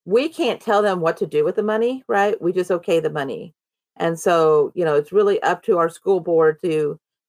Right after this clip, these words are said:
know, make those changes. And I'll give one thing. I may not like our budget on the borough, but the school district, it's really hard to figure out where that money goes. And unless they change their budget process where it's line by line like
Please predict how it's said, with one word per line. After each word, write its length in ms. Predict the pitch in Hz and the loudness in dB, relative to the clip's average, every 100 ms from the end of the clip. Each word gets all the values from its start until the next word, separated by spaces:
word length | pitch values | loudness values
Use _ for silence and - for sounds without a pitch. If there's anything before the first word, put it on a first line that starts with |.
| - | -4
know, 120 | 175 | -2
make 180 | 180 170 | 0 2
those 180 | 165 | 0
changes. 640 | - 233 233 208 180 165 165 | 0 0 0 2 2 2 0
And 260 | 165 165 156 | -4 -4 -2
I'll 140 | - 214 | -2 0
give 160 | 226 | 0
one 180 | 196 190 | 0 -2
thing. 220 | 190 156 | -2 -2
I 80 | 147 | -2
may 180 | 214 208 | -2 0
not 140 | 196 | 0
like 180 | 180 175 | 0 0
our 160 | 123 156 | 0 0
budget 340 | 196 196 220 | 0 0 0
on 120 | 208 | 0
the 60 | 190 | -2
borough, 440 | 208 208 214 226 _ _ _ - | 0 2 0 -2 _ _ _ -8
but 60 | |
the 60 | 165 | -8
school 280 | - 269 254 | -2 2 4
district, 540 | 196 190 - 190 175 _ _ _ _ _ | 2 0 0 0 0 _ _ _ _ _
it's 180 | 226 220 | -2 2
really 220 | 208 220 | 4 4
hard 300 | 208 196 160 | 4 2 0
to 200 | 165 156 - | -4 -12 -8
figure 220 | - 214 180 | -4 -2 0
out 100 | 120 | 2
where 100 | 160 | 0
that 100 | - | 0
money 200 | 156 151 | -4 -2
goes. 420 | 143 90 - - _ _ _ - | -2 -4 -8 -18 _ _ _ -6
And 100 | 180 | -4
unless 280 | 185 196 214 | 0 0 2
they 140 | 214 | 0
change 320 | - 190 190 | 0 -4 -4
their 120 | 190 | -4
budget 340 | 165 160 160 220 | -2 0 0 0
process 520 | 208 214 214 190 196 | 0 -2 0 0 0
where 120 | 175 156 | 0 0
it's 140 | 156 | 0
line 220 | 160 170 | -2 0
by 140 | 170 165 | 0 0
line 260 | 165 165 | 0 -2
like 240 | 156 151 | -4 -6